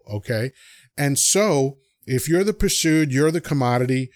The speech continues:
you don't have to change. They have what we want. And that's okay.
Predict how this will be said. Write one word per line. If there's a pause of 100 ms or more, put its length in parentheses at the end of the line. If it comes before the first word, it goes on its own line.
(160)
you
don't
have
to
change.
They
have
what
we
want. (220)
And
that's
okay.